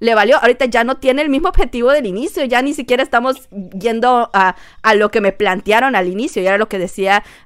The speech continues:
ah, hace rato en, eh, en este capítulo, ¿no? Cuando te plantean una promesa en, en una historia, y luego la historia pierde esa promesa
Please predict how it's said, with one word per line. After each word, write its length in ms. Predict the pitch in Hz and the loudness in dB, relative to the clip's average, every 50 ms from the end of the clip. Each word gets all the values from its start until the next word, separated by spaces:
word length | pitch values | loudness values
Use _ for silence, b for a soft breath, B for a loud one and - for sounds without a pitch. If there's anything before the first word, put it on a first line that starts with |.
| B | B
ah, 260 | - 185 185 180 185 180 | 2 4 4 6 4 4
hace 420 | - - 175 - - 202 196 190 | 4 2 0 0 0 -2 0 0
rato 280 | 180 170 170 - - 180 | 0 0 -2 -2 -2 -4
en, 60 | 170 | -4
eh, 60 | 160 - | -4 -4
en 400 | 170 170 151 - - 170 156 165 | -4 -4 -2 -4 -4 -6 -6 -6
este 160 | 160 - 180 | -8 -8 -8
capítulo, 420 | 175 165 - 214 - - 202 202 | -8 -4 -4 -4 -2 0 0 0
¿no? 100 | 233 262 - B B B B B | 0 0 -2 B B B B B
Cuando 260 | - 233 226 214 208 202 | 0 0 2 2 0 -2
te 120 | - 214 | -4 -4
plantean 520 | - 226 214 220 226 - 302 330 330 330 - | -2 -2 -2 -2 0 0 2 2 2 0 -2
una 240 | - 269 285 - - | -4 -4 -4 -4 -4
promesa 760 | - 202 196 196 196 202 220 220 208 - - 147 147 170 175 - _ _ _ _ _ _ _ - | -2 0 0 0 0 0 -2 -2 -2 -4 -8 -8 -8 -8 -10 -14 _ _ _ _ _ _ _ -6
en, 260 | 190 190 190 180 - - | -4 -2 -2 -4 -4 -6
en 100 | 190 175 | -6 -6
una 120 | 180 190 | -4 -6
historia, 580 | 202 196 - - 208 202 196 190 165 147 - - - | -6 -6 -4 0 0 0 2 0 -2 -6 -6 -8 -8
y 140 | - 220 220 | -6 -4 -2
luego 300 | 226 220 226 233 254 - | 0 0 2 2 2 2
la 140 | - 190 190 | 2 0 -2
historia 640 | 185 180 - - 240 240 233 202 196 190 196 - _ | -2 -4 -4 -2 -2 0 0 0 0 -2 -2 -4 _
pierde 380 | - 233 240 240 262 269 277 294 | -4 2 4 4 4 4 2 0
esa 260 | 302 - 381 330 - | 0 0 -2 -4 -2
promesa 680 | - 240 196 180 185 196 208 - - - 165 190 254 _ | 0 0 0 0 0 -2 -2 -2 -2 -2 -2 -2 -2 _